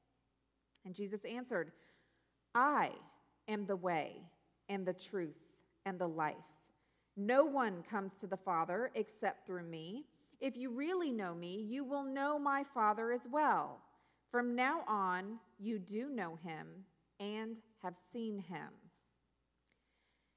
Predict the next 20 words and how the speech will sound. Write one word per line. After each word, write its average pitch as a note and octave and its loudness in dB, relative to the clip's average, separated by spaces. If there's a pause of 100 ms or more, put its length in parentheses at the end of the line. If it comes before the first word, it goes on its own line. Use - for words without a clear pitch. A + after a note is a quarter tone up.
(240)
Now, A#3+ 4
some C#4+ 4
of E4 2
this D4+ -2
language B3+ 0
might A#3 2 (120)
sound A3 0
strange, G3+ -8 (380)
um, G3+ 0
if G#3+ -2
you A3+ -4
don't B3+ 2
know A3+ 2
that G#3 2
Jesus A#3+ -2
described A3 4
the A3 0
church A3 -4
as G3 0
his G#3+ 2